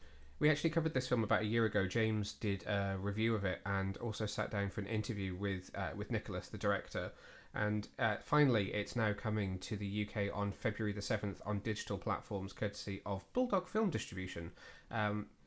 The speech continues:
this film took five years to make. It's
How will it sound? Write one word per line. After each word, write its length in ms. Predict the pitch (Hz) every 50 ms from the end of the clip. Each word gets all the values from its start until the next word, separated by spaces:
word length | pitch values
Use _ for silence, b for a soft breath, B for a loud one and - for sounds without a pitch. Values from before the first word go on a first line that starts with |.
| B B B B B B B
this 140 | - 156 160
film 180 | - 175 156 147
took 160 | - 156 -
five 400 | - - - 139 139 143 143 135
years 300 | 135 131 131 127 131 -
to 100 | - -
make. 420 | 117 123 135 151 151 - - - B B B B B B B B
It's 580 | - 123 117 - - - - - - - -